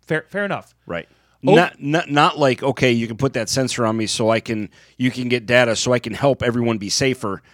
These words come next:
Speaker 2: and including myself. No, it's like, no, you're gonna pay
Speaker 1: Mike,
Speaker 2: me.
Speaker 1: Mike,
Speaker 2: My
Speaker 1: please
Speaker 2: God.
Speaker 1: stop using arg-, or facts to ruin my argument.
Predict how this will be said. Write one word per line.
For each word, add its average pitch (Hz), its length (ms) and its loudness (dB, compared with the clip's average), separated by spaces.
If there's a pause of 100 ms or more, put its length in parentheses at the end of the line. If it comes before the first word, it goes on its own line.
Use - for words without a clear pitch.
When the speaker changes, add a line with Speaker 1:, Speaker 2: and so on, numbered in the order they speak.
(280)
Speaker 2:
and 110 420 0
including 117 440 -2
myself. 113 480 0
No, 123 280 2
it's 104 140 -4
like, 104 200 -4
no, 113 240 2
you're 101 260 -10
gonna 110 160 -6
pay 156 240 -2
Speaker 1:
Mike, 104 300 -6
Speaker 2:
me. 107 100 -12
Speaker 1:
Mike, 147 260 -6
Speaker 2:
My 180 120 -10
Speaker 1:
please 180 320 -2
Speaker 2:
God. - 60 -10
Speaker 1:
stop 156 320 -2
using 156 460 -8
arg-, 143 280 -2
or 127 100 -4
facts 135 380 -8
to 135 80 -8
ruin 127 160 -6
my 120 100 -6
argument. 110 360 -8